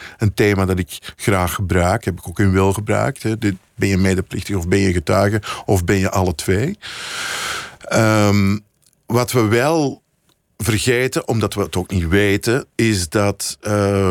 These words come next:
we weten wel dat Bruegel, ja, we, we, we beschouwen hem misschien nu als een autonome kunstenaar die zijn werk, ja, lijkt te hebben gemaakt voor zichzelf. Hè, zoals dat we kunstenaars nu al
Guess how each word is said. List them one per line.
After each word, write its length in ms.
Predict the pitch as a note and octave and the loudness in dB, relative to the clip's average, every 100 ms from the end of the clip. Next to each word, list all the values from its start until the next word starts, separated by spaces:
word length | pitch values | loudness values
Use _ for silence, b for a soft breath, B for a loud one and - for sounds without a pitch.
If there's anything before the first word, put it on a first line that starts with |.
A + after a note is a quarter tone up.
| F#2 | 0
we 180 | G2 A#2+ | 2 2
weten 380 | A2+ A2+ G2+ F2+ | 2 0 -2 -2
wel 440 | A#2 A#2 G#2+ G#2+ | 0 2 0 0
dat 280 | G2 F#2 - | -2 -4 -4
Bruegel, 640 | - G2 G2 G2 G2 G2 _ _ _ | -2 0 2 2 0 -2 _ _ _
ja, 280 | - E2 D#2 F2+ E2+ | -12 -10 -10 -10 -10
we, 180 | F2+ F#2 | -8 -6
we, 180 | G2 F#2+ | -4 -4
we 100 | G#2+ | -4
beschouwen 400 | G#2 G2+ C3+ B2+ | -2 0 2 2
hem 40 | A#2+ | 2
misschien 200 | A2 C3+ A#2+ | 0 2 2
nu 60 | C3 | 2
als 100 | A2+ | 2
een 80 | G#2+ | 0
autonome 640 | G2+ G#2+ G2 G#2 A#2+ A#2+ | 0 0 0 2 2 0
kunstenaar 720 | - A2 - A2 G2 F2 D3+ A2 | 0 -2 -2 -2 0 0 -2 -4
die 400 | G#2+ G#2 G2+ G#2 | -2 0 2 0
zijn 220 | F2+ F#2+ | 0 2
werk, 420 | F#2 G2 F#2+ - - _ | 2 2 -2 -12 -18 _
ja, 340 | - E2 F2 - _ _ | -6 -2 -2 -4 _ _
lijkt 360 | F#2+ F#2 F#2 - | -2 0 0 -2
te 60 | |
hebben 240 | F#2 F#2 F2+ | 0 0 0
gemaakt 340 | F2+ F2 F2 | 2 0 0
voor 120 | - | -2
zichzelf. 840 | F#2+ A#2 - C3+ F#2 - - A2 - _ | 0 -2 0 0 0 -4 -8 -14 -20 _
Hè, 200 | F2+ F#2+ | -4 -4
zoals 300 | - G2+ G2+ | -2 0 0
dat 140 | G2 G2 | 0 0
we 80 | |
kunstenaars 640 | F#2 - F#2 - F#2+ F2+ - | -2 -2 -4 -2 -2 -2 0
nu 180 | G2+ F#2+ | 0 2
al 220 | F#2 | -2